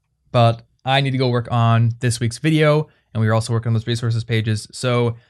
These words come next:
in next week's podcast episode, we're gonna go over the other parts of our outline here for our productivity system. We're gonna talk about routines,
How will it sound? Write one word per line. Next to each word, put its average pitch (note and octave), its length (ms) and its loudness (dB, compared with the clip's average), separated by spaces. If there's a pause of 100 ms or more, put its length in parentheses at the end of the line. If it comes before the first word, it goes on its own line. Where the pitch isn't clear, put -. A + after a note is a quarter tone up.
(120)
in A#2 160 0
next E3 220 -2
week's D3 140 -4
podcast A#2 400 -2
episode, A2 400 -2
we're A2 180 -2
gonna A2 160 -2
go A2 100 -2
over G#2+ 240 -2
the A2 360 0 (320)
other C#3+ 200 0
parts B2 260 -6
of A#2+ 80 -4
our A#2+ 120 -2
outline A#2 300 0
here A2+ 200 0
for A#2 120 -4
our A2+ 60 -2
productivity A2 400 -6
system. A2+ 400 -2
We're A2 60 -2
gonna A2 140 -4
talk G#2+ 180 -4
about A2 280 -2
routines, F#3 680 2